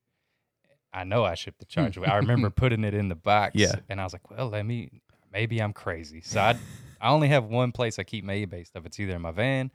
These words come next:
Speaker 2: Right.
Speaker 1: or in my room, in the eBay room,
Speaker 2: Mm-hmm.
Speaker 1: which there's nobody goes up there. There's nothing else in there other than my product, and it's nowhere.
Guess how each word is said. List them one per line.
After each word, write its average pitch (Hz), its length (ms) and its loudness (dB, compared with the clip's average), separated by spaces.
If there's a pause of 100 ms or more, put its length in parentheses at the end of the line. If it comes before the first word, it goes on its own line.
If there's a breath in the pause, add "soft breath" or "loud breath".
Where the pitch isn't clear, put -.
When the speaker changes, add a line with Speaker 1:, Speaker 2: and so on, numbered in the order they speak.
(120)
Speaker 2:
Right. 98 260 -2 (260)
Speaker 1:
or 104 460 0 (160)
in 98 160 -6
my 92 100 -2
room, 90 400 -4
in 101 100 -6
the 92 200 -6
eBay 92 200 0
room, 92 200 -2
Speaker 2:
Mm-hmm. 101 240 2 (360)
Speaker 1:
which - 260 -8
there's 90 220 -8
nobody 120 500 0
goes 113 260 -4
up 107 180 -4
there. 101 100 -6
There's 92 140 -6
nothing 120 400 -4
else 113 220 -4
in 104 180 -2
there 95 260 -2
other 101 200 -2
than 92 200 -6
my 92 140 -4
product, 85 560 -6 (360)
and 87 140 -6
it's 85 180 -8
nowhere. 90 540 -2